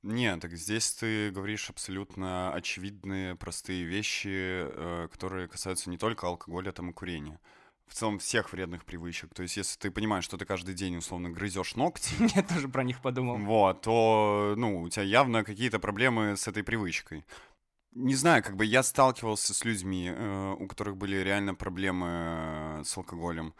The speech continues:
Speaker 2: Мгм.
Speaker 1: вот, которые просто без алкоголя не могли, э, и дня, грубо говоря, прожить.
Speaker 2: Да, у
Speaker 1: Вот.
Speaker 2: тебя это,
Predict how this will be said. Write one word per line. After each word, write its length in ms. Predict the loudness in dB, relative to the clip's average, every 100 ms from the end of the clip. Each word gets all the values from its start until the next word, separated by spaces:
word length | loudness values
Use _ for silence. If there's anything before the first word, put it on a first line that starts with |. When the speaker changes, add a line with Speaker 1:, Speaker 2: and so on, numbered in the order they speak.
| -8
Speaker 2:
Мгм. 340 | -4 -4 -2
Speaker 1:
вот, 220 | -2 -2
которые 280 | -4 -4 -4
просто 300 | 0 0 0
без 160 | -6 -6
алкоголя 520 | -6 -6 0 2 2
не 180 | 0 0
могли, 580 | -2 -2 -2 0 0 0
э, 280 | 0 -2 -2
и 80 | -6
дня, 340 | -4 -2 -2 -6 -12
грубо 180 | -10 -8
говоря, 220 | -6 -6
прожить. 440 | -8 -12 -12 -14 -16 -6
Speaker 2:
Да, 200 | 2 4
у 40 |
Speaker 1:
Вот. 180 | 6 6
Speaker 2:
тебя 80 | 6
это, 140 | 0